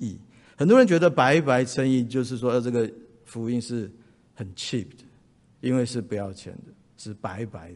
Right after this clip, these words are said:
的。那我想我们就可能错误理解，其实神所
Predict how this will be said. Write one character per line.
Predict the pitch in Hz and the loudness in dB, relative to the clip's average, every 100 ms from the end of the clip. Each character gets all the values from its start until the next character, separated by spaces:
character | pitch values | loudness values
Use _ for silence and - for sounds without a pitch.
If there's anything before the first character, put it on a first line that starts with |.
| - | -20
的。 | - - _ _ _ _ | -20 -20 _ _ _ _
那 | 156 | -4
我 | 143 | -2
想 | 147 120 | -2 -4
我 | 104 | -4
们 | 107 | -6
就 | 120 | -6
可 | 123 95 | -8 -12
能 | 95 | -12
错 | 101 - 127 107 101 - | -14 -10 -6 -6 -8 -12
误 | 120 107 - | -12 -12 -14
理 | 110 98 107 | -14 -10 -8
解， | 107 98 82 92 _ _ _ _ | -10 -14 -16 -20 _ _ _ _
其 | - | -8
实 | 135 151 | -4 -2
神 | 151 139 139 | 0 0 0
所 | 131 | -2